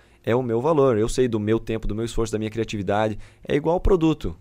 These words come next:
A água na distribuidora custa um real, a água na lanchonete custa três, na balada custa oito,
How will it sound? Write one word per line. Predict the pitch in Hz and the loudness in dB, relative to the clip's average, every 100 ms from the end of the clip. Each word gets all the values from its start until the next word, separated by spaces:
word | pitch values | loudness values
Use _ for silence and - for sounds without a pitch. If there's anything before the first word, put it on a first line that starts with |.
| - | -8
A | - | -2
água | 117 143 131 104 | 2 4 4 2
na | 104 | 2
distribuidora | 107 107 107 107 101 87 | -2 -4 -2 0 2 2
custa | - 117 147 | 0 -6 -4
um | 151 | -2
real, | 160 131 123 - - _ _ _ - | 2 2 2 -4 -18 _ _ _ -4
a | 92 | 2
água | 110 123 113 | 2 2 2
na | |
lanchonete | 107 107 107 110 127 | 0 0 0 2 0
custa | - - 131 | -2 -2 0
três, | - 131 127 101 - - - _ _ _ _ | 2 4 4 2 -4 -10 -18 _ _ _ _
na | 95 95 98 | -6 0 2
balada | 98 104 110 147 120 | 4 4 4 4 0
custa | 104 113 - | -2 -4 0
oito, | 117 127 151 139 87 | 4 4 4 2 -6